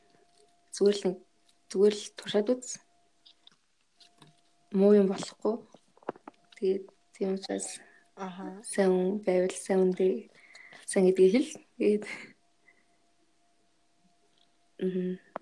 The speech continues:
Speaker 2: Тууштай бөгөөд зөртэй бай. <laughs> Яг тийм нэг байдаг да.
Speaker 1: Мгм. Чи юу гэж бодож
Speaker 2: Тий,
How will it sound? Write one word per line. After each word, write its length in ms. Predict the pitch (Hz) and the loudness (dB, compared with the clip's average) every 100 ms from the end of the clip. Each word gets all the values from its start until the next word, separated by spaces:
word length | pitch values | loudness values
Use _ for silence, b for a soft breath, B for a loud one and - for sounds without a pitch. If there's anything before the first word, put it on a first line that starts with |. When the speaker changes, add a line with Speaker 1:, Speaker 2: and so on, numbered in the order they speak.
| _ _ _ _ _ _ _ _ _ - | _ _ _ _ _ _ _ _ _ -4
Speaker 2:
Тууштай 460 | 247 254 - 247 | 0 0 2 2
бөгөөд 340 | 214 214 240 254 | 2 4 2 2
зөртэй 420 | - 220 247 233 233 | 2 4 4 4 2
бай. 300 | 226 202 202 | 2 2 0
<laughs> 380 | 214 208 247 214 | -2 0 2 2
Яг 120 | 220 - | 0 -2
тийм 240 | 208 208 | -2 -2
нэг 140 | 202 - _ b b b - | -4 -8 _ b b b -2
байдаг 260 | 202 208 | -2 -2
да. 120 | 214 214 - - 226 247 269 - - - - B B B _ _ _ - | -2 -2 -4 -6 -6 -4 -6 -8 -12 -20 -20 B B B _ _ _ -12
Speaker 1:
Мгм. 320 | 208 208 190 - - - _ _ _ _ _ _ _ _ _ _ _ _ _ _ - - | -6 -4 -6 -6 -8 -8 _ _ _ _ _ _ _ _ _ _ _ _ _ _ -16 0
Чи 200 | - 254 | 6 6
юу 80 | 208 | 6
гэж 80 | |
бодож 280 | 185 - - - _ - | 0 -6 -12 -18 _ 2
Speaker 2:
Тий, 320 | 202 202 | 2 2